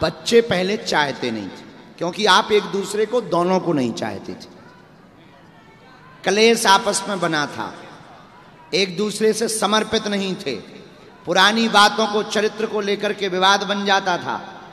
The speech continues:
छोटी-छोटी परिवार को लेकर के आपके विवाद बने थे।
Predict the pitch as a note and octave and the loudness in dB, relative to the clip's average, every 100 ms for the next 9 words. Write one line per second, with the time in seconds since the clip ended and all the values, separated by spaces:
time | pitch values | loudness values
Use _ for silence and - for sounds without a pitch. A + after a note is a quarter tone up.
0 | - - G#3 G#3 A3+ G#3+ G#3 G#3+ A3 F#3+ | -14 -4 -4 -2 0 0 -2 -2 0 2
1 | G3 G3+ G#3+ G3+ G3 G3 G3 G#3 G3+ F#3+ | 6 6 4 0 0 2 2 -2 0 2
2 | F#3 F#3 G#3 F3+ F3+ F#3+ G#3 G3 G3+ F#3+ | 2 2 -2 0 4 4 4 0 -2 -4
3 | - A#2+ - | -4 -10 -10